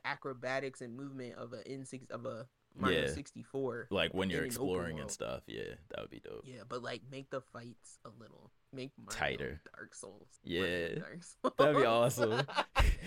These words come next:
Speaker 1: You gotta, like, really punch
Speaker 2: You
Speaker 1: that
Speaker 2: gotta
Speaker 1: Goomba
Speaker 2: dodge.
Speaker 1: really hard.
Speaker 2: There's a <laughs>
Speaker 1: Yeah, yeah, the Goombas will fuck you up if you don't move now.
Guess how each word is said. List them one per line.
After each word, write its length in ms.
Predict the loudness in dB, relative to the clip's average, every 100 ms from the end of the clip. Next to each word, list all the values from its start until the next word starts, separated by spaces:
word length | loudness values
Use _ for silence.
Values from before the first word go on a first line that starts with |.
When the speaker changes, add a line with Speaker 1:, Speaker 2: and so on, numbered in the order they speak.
| -6
Speaker 1:
You 100 | -2 4
gotta, 220 | 6 8
like, 240 | 6 6 4
really 380 | -4 -4 -4 -4
punch 300 | 2 2 6
Speaker 2:
You 40 |
Speaker 1:
that 120 | 8 8
Speaker 2:
gotta 80 |
Speaker 1:
Goomba 60 | 8
Speaker 2:
dodge. 380 | 6 8 8 8
Speaker 1:
really 220 | 6 6
hard. 260 | 6 8 10
Speaker 2:
There's 140 | 10
a 1300 | 10 8 6 6 8 6 6 8 8 6 6 4 4
<laughs> 40 | 4
Speaker 1:
Yeah, 300 | 8 8 8
yeah, 280 | 8 6
the 100 | 6
Goombas 400 | 2 -4 -2 -2
will 140 | 0 0
fuck 220 | 2 2 2
you 140 | 2
up 180 | 2 2
if 100 | -4
you 80 | 2
don't 220 | 2 2
move 220 | -2 -2
now. 280 | -2 0 -2